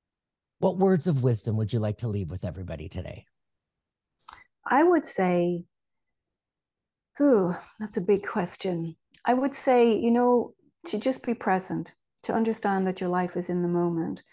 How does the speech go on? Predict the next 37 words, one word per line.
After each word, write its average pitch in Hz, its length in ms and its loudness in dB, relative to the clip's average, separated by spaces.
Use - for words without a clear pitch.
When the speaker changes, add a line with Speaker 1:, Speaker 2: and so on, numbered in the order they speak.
Speaker 2:
to - 80 -2
understand 226 480 2
everything 240 500 0
else 190 320 -2
is 190 160 -8
an 190 140 -2
illusion, 214 540 0
the 208 80 -2
anxiety 208 680 0
is 202 80 0
illusion, 202 720 0
the 185 120 -4
regrets 180 440 -2
are 202 120 2
illusions, 190 540 0
just 320 200 -2
to 403 60 -8
be 381 100 4
present 226 440 0
in 196 80 2
the 190 60 2
moment 208 380 2
and 233 120 0
to 247 160 2
help 302 420 -2
and 226 180 2
look 208 220 -2
to 214 160 -2
ways 214 320 2
to 220 100 -8
contribute 196 560 -4
to - 180 -8
other 185 200 -4
people. - 420 -6
'Cause 226 100 -4
what, 254 320 2
we, 247 80 4